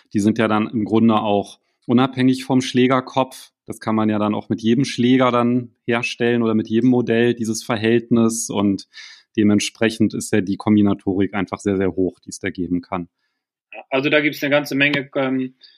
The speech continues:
Speaker 2: Zusammenstellung, ganze Menge, ähm, Schäfte zu den Köpfen, auch was die Loftzahl betrifft und, ähm, was die, die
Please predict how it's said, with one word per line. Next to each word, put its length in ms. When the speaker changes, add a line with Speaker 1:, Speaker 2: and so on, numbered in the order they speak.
Speaker 2:
Zusammenstellung, 1000
ganze 320
Menge, 580
ähm, 300
Schäfte 580
zu 160
den 180
Köpfen, 480
auch 220
was 140
die 100
Loftzahl 720
betrifft 640
und, 400
ähm, 420
was 280
die, 240
die 260